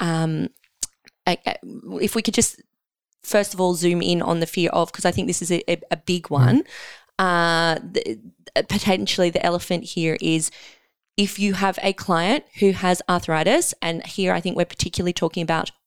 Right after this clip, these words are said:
Speaker 1: osteoarthritis, that you should not work their joints through range because you could cause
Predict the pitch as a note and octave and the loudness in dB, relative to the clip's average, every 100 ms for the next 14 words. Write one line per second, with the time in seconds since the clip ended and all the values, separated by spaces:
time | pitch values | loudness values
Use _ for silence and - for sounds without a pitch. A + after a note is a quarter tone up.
0 | _ E3 - E3+ D#3+ D#3 F3+ - D#3 - | _ -6 -4 -2 0 0 -2 -2 -2 -2
1 | - - A3+ F4+ - - - - - - | -4 -2 0 0 -2 -10 -18 -18 -18 -6
2 | F3+ F3+ F#3 - E3+ F#3+ F#3 - - A3 | 0 0 0 -4 -4 -2 0 0 0 0
3 | G3+ - _ - F3+ E3+ - - - _ | 0 -10 _ -4 0 2 2 -4 -6 _
4 | - D#3+ E3+ E3+ - F3 E3+ E3 D#3+ D#3 | -20 0 2 2 0 0 0 2 0 0
5 | - - - _ _ _ _ _ - F#3 | -4 -8 -12 _ _ _ _ _ 0 2
6 | D3 C#3+ E3+ E4+ - - - _ F#3+ F3+ | 2 0 -2 -4 -8 -12 -12 _ -4 0
7 | F3 E3 D#3 - _ - E3+ F3+ - - | 2 2 0 -10 _ -10 -2 -2 -4 0
8 | D#3+ D3+ - | 2 2 -2